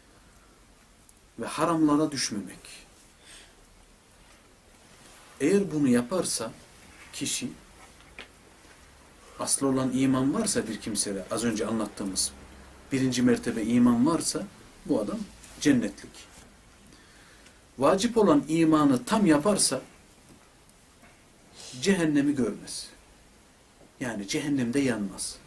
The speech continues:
azap çekmez. Neden? Çünkü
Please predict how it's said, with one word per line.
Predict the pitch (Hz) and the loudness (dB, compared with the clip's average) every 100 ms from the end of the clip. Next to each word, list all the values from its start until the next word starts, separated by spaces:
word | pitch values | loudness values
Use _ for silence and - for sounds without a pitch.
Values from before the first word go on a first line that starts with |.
| - - 151 | -20 -6 -2
azap | 135 127 - | -2 -2 -6
çekmez. | 107 - - - - - - - - - - - - - - - | -10 -12 -10 -10 -10 -18 -20 -20 -20 -20 -20 -20 -20 -20 -14 -6
Neden? | 180 175 196 202 - - - | -4 -4 -6 -8 -18 -20 -18
Çünkü | - 151 147 123 | -6 -4 -4 -6